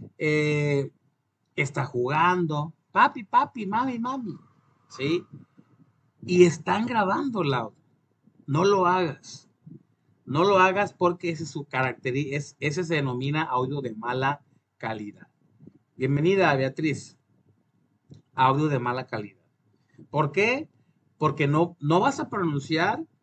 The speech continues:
y no voy a revisar qué tan bien pronuncia. Le digo, "Al caso, no ha llegado Felicitas". Bueno, pero está, pero está Rosa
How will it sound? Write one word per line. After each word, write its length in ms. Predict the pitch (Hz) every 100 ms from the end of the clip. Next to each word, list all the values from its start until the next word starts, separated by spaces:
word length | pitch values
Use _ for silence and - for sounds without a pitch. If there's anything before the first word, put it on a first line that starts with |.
| _ _
y 180 | - 147
no 120 | 151
voy 140 | 175 220
a 100 | 220
revisar 640 | 190 151 139 151 160 170 - -
qué 100 | 156
tan 280 | - 165
bien 200 | 143 143
pronuncia. 580 | 135 135 139 160 165 120 -
Le 100 | 120
digo, 200 | 165 160
"Al 80 | -
caso, 420 | 143 156 147 - _ _
no 140 | 120 135
ha 20 |
llegado 400 | 147 151 156 151
Felicitas". 800 | 135 131 190 190 156 - _ _ _ _ _ -
Bueno, 300 | 190 233 -
pero 140 | 156
está, 360 | 139 156 151 -
pero 140 | 139
está 220 | 139 160 165
Rosa 360 | 170 - -